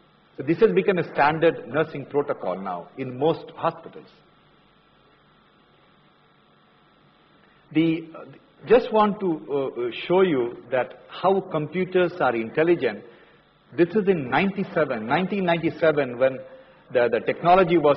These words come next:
still not up to the level. Garry Kasparov, the ruling chess champion, was beaten by Deep Blue. You look at the frustration of Garry Kasparov. That is the kind of intelligence computers had in ninety-seven.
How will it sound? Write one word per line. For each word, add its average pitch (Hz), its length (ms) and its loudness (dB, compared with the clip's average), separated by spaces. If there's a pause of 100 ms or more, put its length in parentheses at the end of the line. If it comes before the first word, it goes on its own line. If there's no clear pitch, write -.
(140)
still 185 260 4
not 147 240 2 (260)
up 131 140 -4
to 147 80 -4
the 127 120 2
level. 127 420 2 (840)
Garry 180 380 6 (280)
Kasparov, 110 640 0 (380)
the 120 100 2
ruling 165 460 2
chess 170 200 2 (120)
champion, 120 540 -2 (800)
was 139 280 4 (120)
beaten 190 420 0
by 123 140 4 (120)
Deep 156 240 0
Blue. 123 280 -2
You 143 100 -2
look 165 160 0
at 196 140 2
the - 120 -8
frustration 165 540 2
of 113 160 -4
Garry 131 240 2
Kasparov. - 560 -4 (960)
That 160 160 6
is 226 100 6
the 226 140 6
kind 190 220 2
of 170 140 0
intelligence 156 720 0
computers 139 480 -6 (140)
had 131 200 0
in 110 160 -6
ninety-seven. 135 640 -6